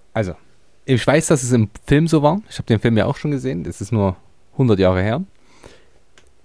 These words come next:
Du musst mir nachweisen, dass der irgendwo mit ihm hingeht. Aus meiner Sicht steht nirgendwo, dass Henry mit ihm gemeinsam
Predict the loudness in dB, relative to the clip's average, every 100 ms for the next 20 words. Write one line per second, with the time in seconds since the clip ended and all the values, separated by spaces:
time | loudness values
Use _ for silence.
0 | -20 -20 _ -20 -20 -20 -20 -8 0 0
1 | 0 -2 0 2 2 0 0 -2 -6 -6
2 | -2 -2 -2 -4 -4 -4 -4 -4 -4 -4
3 | -6 -10 -18 -20 -20 _ _ -20 -20 -12
4 | -4 -2 2 2 2 0 -4 -6 -8 -2
5 | -2 0 2 4 4 2 0 2 2 0
6 | -6 -10 -10 -10 -2 0 2 0 0 -6
7 | -14 -16 -10 -2 0 0 -2 -4 -2 -2
8 | -2 -2 -2 -4